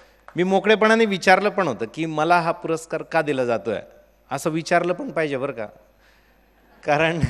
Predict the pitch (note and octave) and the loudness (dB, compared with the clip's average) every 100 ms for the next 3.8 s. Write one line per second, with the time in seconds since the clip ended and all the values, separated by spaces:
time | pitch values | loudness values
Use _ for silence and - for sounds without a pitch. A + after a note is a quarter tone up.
0 | A2+ - - D3 - - - - - _ | -4 -16 -12 -12 -12 -18 -20 -20 -20 _
1 | - G#3 - _ _ _ _ _ _ _ | -20 -20 -20 _ _ _ _ _ _ _
2 | _ _ _ D#3 E3 F3+ F#3+ F#3+ G#3 F3+ | _ _ _ -4 2 2 2 0 0 0
3 | F3+ G3 F3+ C#3 C#3+ C#3+ - - | 0 -2 -2 0 -2 -4 -8 -20